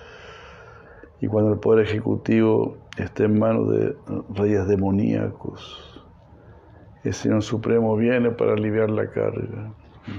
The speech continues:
Yada, yada, hi dharma sagra nirbhavati bharata, abhyutanam adharma syata dharmaya siyami. Cita aquí, Prabhupada, este verso famoso. Mm.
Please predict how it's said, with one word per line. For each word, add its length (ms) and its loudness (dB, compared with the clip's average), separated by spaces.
Yada, 420 2
yada, 320 2
hi 120 -6
dharma 400 0
sagra 380 -2
nirbhavati 640 -2
bharata, 640 -4
abhyutanam 760 0
adharma 500 0
syata 420 -4
dharmaya 600 -4
siyami. 580 -6
Cita 200 -4
aquí, 180 -4
Prabhupada, 360 0
este 180 -4
verso 280 0
famoso. 680 -2
Mm. 360 -4